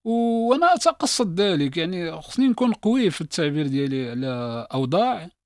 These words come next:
أراها مشينة وأراها تستحق النقد. فما يمكنش نكون مثلًا متساهل مع أشياء اللي هي تضر المجتمع وتضرنا جميعًا. وهذه المسألة مطلوبة من أي رسام كاريكاتير يقوم برسالته كما ينبغي.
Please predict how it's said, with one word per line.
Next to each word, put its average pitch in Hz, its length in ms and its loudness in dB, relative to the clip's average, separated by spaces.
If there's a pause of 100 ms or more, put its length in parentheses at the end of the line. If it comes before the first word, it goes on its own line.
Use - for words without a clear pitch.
أراها 226 340 2
مشينة 214 680 2
وأراها 180 800 -2
تستحق - 580 -2
النقد. 147 380 -4 (520)
فما 226 420 2
يمكنش 254 340 2
نكون 196 280 2
مثلًا 180 440 -2 (300)
متساهل 156 960 2
مع 151 100 2 (100)
أشياء 185 440 0 (380)
اللي 185 140 -2 (300)
هي 180 380 0
تضر 185 300 0
المجتمع 120 680 -4 (460)
وتضرنا 139 840 -2
جميعًا. 143 680 -2
وهذه 170 240 -4
المسألة 262 500 0
مطلوبة 247 320 -2
من 233 180 -2
أي 254 120 -2
رسام 220 300 -2
كاريكاتير 190 520 -4
يقوم 170 380 -4
برسالته 156 640 -4
كما 147 300 -2
ينبغي. 117 420 -4